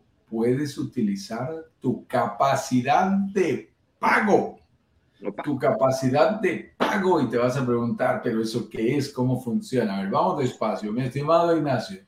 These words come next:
Speaker 1: ¿tú eres juicioso con el pago de tus obligaciones financieras, con las cuotas de tus créditos, de tus tarjetas?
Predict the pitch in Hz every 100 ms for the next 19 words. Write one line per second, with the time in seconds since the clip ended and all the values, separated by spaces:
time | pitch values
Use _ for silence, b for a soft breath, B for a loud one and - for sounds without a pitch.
0 | _ B B - - 160 156 151 131 -
1 | 123 107 - 143 151 147 160 147 120 110
2 | 104 98 127 127 147 135 104 113 110 101
3 | 98 95 - 117 131 127 110 98 98 -
4 | 123 127 - - - 98 98 - - 120
5 | 120 123 120 107 120 - 113 120 127 127
6 | - 117 113 - 127 131 131 147 156 190
7 | 202 - _